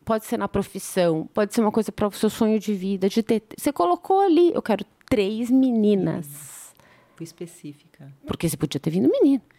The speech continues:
Speaker 2: Não, podia.
Speaker 1: Você queria ter três meninas.
Speaker 2: Queria ter três meninas.
Speaker 1: Olha lá.
Speaker 2: E eu queria tanto, tanto. Eu tinha medo de não ter. As minhas três gravidezes, eu tinha certeza que era menino.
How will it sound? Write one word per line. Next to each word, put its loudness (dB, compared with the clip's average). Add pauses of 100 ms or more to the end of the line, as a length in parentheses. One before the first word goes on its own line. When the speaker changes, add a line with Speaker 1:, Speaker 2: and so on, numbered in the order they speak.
(160)
Speaker 2:
Não, -12
podia. -8
Speaker 1:
Você 0
queria 2
ter 0
três 2 (100)
meninas. 6
Speaker 2:
Queria -6
ter -8
três -10
meninas. -12
Speaker 1:
Olha 0
lá. -6
Speaker 2:
E -6
eu -8
queria -10 (160)
tanto, -4
tanto. -8 (260)
Eu -8
tinha -8
medo -6
de -8
não -8
ter. -14 (360)
As -8
minhas -6
três -4
gravidezes, -8
eu -10
tinha -10
certeza -8
que -10
era -4
menino. -10